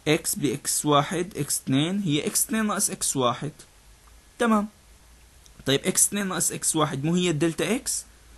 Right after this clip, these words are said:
هي هي. هي الفكرة. معناتها الحد الأول هو كيو ضرب دلتا إكس. <clears throat> ناقص كي. قلنا هون شو صارت من، آه، ورا؟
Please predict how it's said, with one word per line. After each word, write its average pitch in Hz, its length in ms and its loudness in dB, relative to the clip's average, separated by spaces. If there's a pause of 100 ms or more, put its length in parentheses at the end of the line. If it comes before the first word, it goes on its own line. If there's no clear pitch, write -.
(160)
هي 160 120 0
هي. 110 240 -6 (500)
هي 208 100 8
الفكرة. - 400 2 (420)
معناتها 196 600 6
الحد 196 460 0
الأول 190 540 4 (280)
هو 180 220 6
كيو 226 400 2
ضرب 151 500 2
دلتا 190 360 0
إكس. - 340 -4 (420)
<clears throat> - 1120 -6
ناقص 160 340 6
كي. 120 220 2 (600)
قلنا 202 140 6
هون 208 240 6
شو 214 220 2
صارت 165 680 2 (260)
من، 139 440 2
آه، 120 560 4
ورا؟ 127 460 4